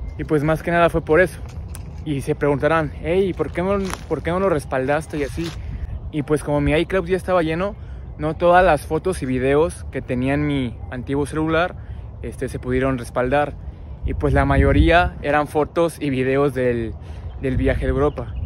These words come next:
Entonces pues ya se perdió todo ese contenido. Pero pues bueno, lo, lo importante es que estamos con vida, estamos sanos.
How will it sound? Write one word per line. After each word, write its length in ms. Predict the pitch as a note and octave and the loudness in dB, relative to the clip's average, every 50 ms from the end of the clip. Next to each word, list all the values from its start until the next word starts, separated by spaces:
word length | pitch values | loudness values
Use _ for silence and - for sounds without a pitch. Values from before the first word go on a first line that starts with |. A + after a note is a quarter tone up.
| - - | -4 -4
Entonces 440 | C3+ B2+ A#2+ C3+ C3 B2+ C#3+ C#3 - | -4 -4 -4 -4 -4 -4 -4 -4 -4
pues 120 | - B2+ | -2 -2
ya 80 | B2 A#2 | -2 -2
se 120 | - D3+ | -4 -6
perdió 320 | - - C3 A#2 B2 B2 A#2+ | -4 -4 -2 -2 -2 -4 -4
todo 160 | - C3 B2+ | -4 -4 -4
ese 160 | - - A#2+ | -4 -6 -8
contenido. 400 | C3 A#2 A2 - C3+ - - - - - - - - - - - - - - - - - - - - - - - - - - | -8 -6 -4 0 0 2 2 2 0 0 0 0 0 0 -2 -4 -8 -16 -20 -20 -20 -20 -20 -20 -20 -20 -20 -20 -20 -12 -6
Pero 200 | C#3 C#3 C#3 - | -2 -2 0 0
pues 160 | D3 C#3+ C3+ | 0 0 2
bueno, 240 | C3 D#3+ E3+ F3+ F3+ | 2 2 4 4 4
lo, 340 | F3+ E3 D3+ C#3+ C3+ B2+ - - - - | 6 6 6 6 4 2 0 -6 -10 -6
lo 100 | D3 D3+ | -4 -2
importante 540 | D3+ C3+ - D3 C3 A#2+ D3+ D3+ D3 C#3 E3 | -2 0 2 0 2 2 2 0 2 0 -2
es 80 | - | -4
que 80 | - D3 | -4 -6
estamos 580 | B2+ - D3 D3 D3 D3 C#3+ C3+ B2+ - - - - - - - - - | -4 -2 -2 0 0 2 0 0 -2 -4 -8 -12 -12 -12 -12 -12 -10 -8
con 220 | - C3 B2 B2 | -6 -6 -4 -2
vida, 240 | C3+ D3 D#3+ E3+ E3 | 0 2 4 4 4
estamos 380 | D#3+ - - D3+ C#3+ C3+ B2 - | 2 0 -2 -2 -2 -2 -2 0
sanos. 440 | D3 D3+ D#3+ E3 F3 F#3 - - | 0 0 0 0 -4 -4 -6 -8